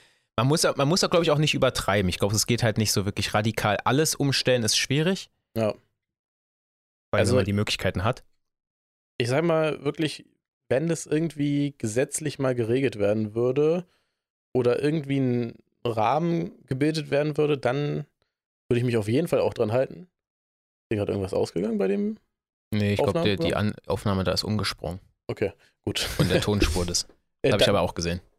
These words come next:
Speaker 2: d-, dann wär das okay. Äh, aber jetzt gerade ist es halt, wie du meinst. Also ich versuch's, wie gesagt, zu reduzieren und, äh,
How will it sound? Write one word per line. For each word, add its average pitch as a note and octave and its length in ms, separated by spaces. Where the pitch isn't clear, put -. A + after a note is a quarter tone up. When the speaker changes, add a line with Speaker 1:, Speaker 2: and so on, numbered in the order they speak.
Speaker 2:
d-, A#2+ 80
dann C3+ 200
wär E3 120
das D3 160
okay. D3+ 440
Äh, C3 140
aber B2+ 120
jetzt C3 420
gerade C#3 300
ist C3+ 220
es B2 100
halt, A#2 140
wie A#2+ 80
du A#2+ 80
meinst. G#2+ 340
Also A2+ 160
ich A2 80
versuch's, B2+ 380
wie C3+ 80
gesagt, B2 260
zu - 120
reduzieren A#2 440
und, A2 460
äh, G#2+ 400